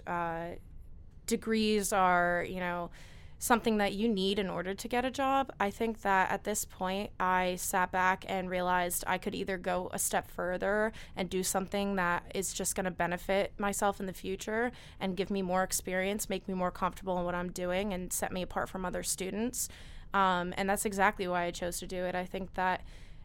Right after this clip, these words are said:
if you can give yourself that step up, then why not? And I know that the Quinnipiac education is the right place to be doing that, because what we learn here is so different than what students are learning at other schools. I have a friend that goes to a school in New Jersey,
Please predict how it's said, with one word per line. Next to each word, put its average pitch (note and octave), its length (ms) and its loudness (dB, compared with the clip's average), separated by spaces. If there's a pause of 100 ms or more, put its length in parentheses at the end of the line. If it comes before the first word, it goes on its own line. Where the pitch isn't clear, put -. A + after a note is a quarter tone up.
if - 180 -4
you G3+ 120 0
can A3 180 0
give G#3 160 0
yourself G#3+ 400 4
that - 180 -2
step - 380 2
up, - 280 2
then F3+ 180 0
why F3 160 2
not? F3 300 -4 (180)
And F#3 160 6
I F#3 80 6
know F#3 160 4
that F#3 220 2
the G3 80 -4
Quinnipiac F#3+ 520 0
education F3+ 800 -4 (320)
is F3+ 520 0
the G3+ 120 -2
right F3 240 2
place F#3 240 -2
to - 40 -8
be F#3+ 80 -4
doing F3 280 -6
that, D#3+ 260 -2
because F3+ 480 -2
what F#3+ 160 2
we G#3+ 140 2
learn G3 320 2
here G3 280 -2
is - 200 -2
so F#3 240 0
different G3 420 -2
than F#3 140 -2
what F3+ 220 2 (200)
students G3+ 380 0
are F#3+ 80 4
learning F3+ 320 0
at F3 100 0
other F#3 220 0
schools. F3+ 520 -2
I F#3 100 2
have F3+ 180 -2
a F3+ 60 -10
friend F#3 340 2
that F3+ 160 -2
goes F#3+ 260 0
to F#3+ 80 -6
a G3 60 -4
school F3+ 220 -2
in F#3 60 -2
New F3+ 120 -2
Jersey, G3+ 480 -2